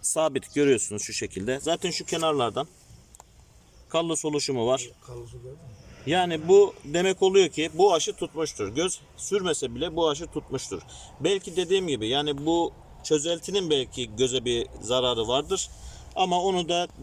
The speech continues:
Speaker 1: daha düşük sürelerde veya çözeltilerde belki aşabiliriz.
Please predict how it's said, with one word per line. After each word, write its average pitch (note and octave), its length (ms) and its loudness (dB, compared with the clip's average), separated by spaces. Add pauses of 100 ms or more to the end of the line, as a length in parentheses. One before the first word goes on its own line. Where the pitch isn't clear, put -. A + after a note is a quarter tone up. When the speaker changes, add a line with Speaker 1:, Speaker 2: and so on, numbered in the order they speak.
(120)
Speaker 1:
daha E3 260 0
düşük D3 260 -4 (140)
sürelerde D3+ 840 4
veya C#3 400 4
çözeltilerde C3 840 -2 (800)
belki D3 320 2
aşabiliriz. D3 680 0